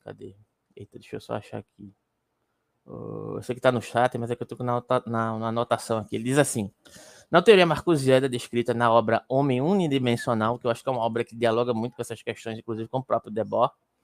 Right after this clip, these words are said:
no capitalismo norte-americano, há, na realidade, uma sociedade repressiva que encarcera a existência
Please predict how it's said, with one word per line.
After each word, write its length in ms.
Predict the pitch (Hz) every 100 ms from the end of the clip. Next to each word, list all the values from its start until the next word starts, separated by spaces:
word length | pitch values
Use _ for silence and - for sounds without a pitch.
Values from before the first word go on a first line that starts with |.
| _ - _ _
no 100 | 127
capitalismo 560 | 123 123 127 117 113 117
norte-americano, 920 | 113 - 117 120 120 - 156 160 110
há, 140 | - 156
na 80 | 165
realidade, 340 | 165 147 160
uma 140 | 160
sociedade 440 | - 160 - 147 151
repressiva 800 | 147 - 214 180 - 160 170 175
que 140 | 180
encarcera 520 | 185 160 - - 160
a 40 | 170
existência 680 | 175 170 - 135 127 -